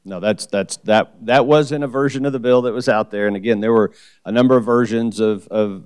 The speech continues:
uh, language that were circulating out there. No, no, there's no master list from which librarians can, can pick and choose from. That will still all be decided at the local level.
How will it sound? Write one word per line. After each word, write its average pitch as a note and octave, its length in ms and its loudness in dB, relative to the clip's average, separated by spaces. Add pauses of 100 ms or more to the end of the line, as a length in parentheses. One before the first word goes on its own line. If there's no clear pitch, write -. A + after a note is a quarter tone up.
(140)
uh, D2+ 560 -14
language A2 560 0
that A2 140 2
were G2 100 -4
circulating G#2 640 -2
out F#2+ 200 0
there. F#2 240 0 (880)
No, G#2+ 400 2
no, G#2 160 -4
there's G#2 200 -4
no A#2 140 2
master A#2+ 380 -2
list G2+ 600 -2
from F#2+ 200 -12
which G2 300 -6
librarians G2 720 -2
can, G2+ 200 -6
can G2+ 200 -8
pick F2+ 400 -8
and F#2 120 -14
choose F#2+ 280 -6
from. F2 340 -8
That E2+ 180 -8
will F#2 120 -12
still F#2 280 -8
all F#2+ 160 -2
be F#2+ 160 -6
decided E2+ 540 -8
at E2+ 160 -16
the - 80 -20
local F2 300 -8
level. D#2 360 -8